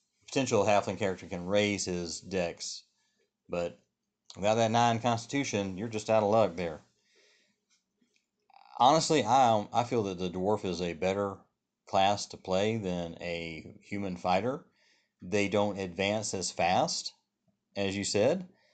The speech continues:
um, but they do it at a cost. You know, don't advance as fast, and they also don't do as much damage 'cause they can't use large weapons,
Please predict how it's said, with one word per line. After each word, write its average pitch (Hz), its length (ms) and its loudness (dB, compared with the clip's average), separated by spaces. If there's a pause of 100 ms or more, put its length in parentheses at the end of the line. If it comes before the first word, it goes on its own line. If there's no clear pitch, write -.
(360)
um, - 260 -18 (1400)
but 117 320 2 (240)
they 110 180 2
do 127 180 2
it 123 120 0
at 113 160 2
a 107 200 0 (180)
cost. 113 600 0 (380)
You 92 100 -6
know, 90 180 -6
don't 123 200 2
advance 127 300 2
as 117 60 -8
fast, 113 360 2
and 113 260 0
they 104 120 -2
also 110 220 -2
don't 104 220 -6 (400)
do 110 120 -4
as 104 100 -4
much 104 180 -4
damage 107 400 0
'cause 90 140 -10
they 95 80 -6
can't 104 280 -6
use 98 240 -8
large 92 280 0
weapons, 120 560 0